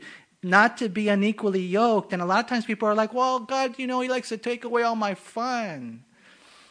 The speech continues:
No. He loves you and He knows that that's not good for you. Right?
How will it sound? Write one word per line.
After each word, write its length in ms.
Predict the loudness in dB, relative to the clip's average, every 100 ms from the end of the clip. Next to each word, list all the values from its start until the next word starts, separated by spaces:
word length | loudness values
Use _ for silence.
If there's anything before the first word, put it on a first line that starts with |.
| _ _
No. 880 | -10 -8 -6 -6 -6 -6 -10 -12 -18 -20 -20 -20 _ _ _ _ _ _ _ _
He 140 | -8 -2
loves 340 | 0 -2 -4
you 80 | -6
and 100 | -6
He 80 | -4
knows 320 | 0 0 -2
that 80 | -6
that's 240 | -8 -6
not 200 | -10 -8
good 180 | -10 -12
for 160 | -14
you. 260 | -14 -14 -20 _ _ _ _ _ _ _ _ _ _ _
Right? 340 | -8 -8 -8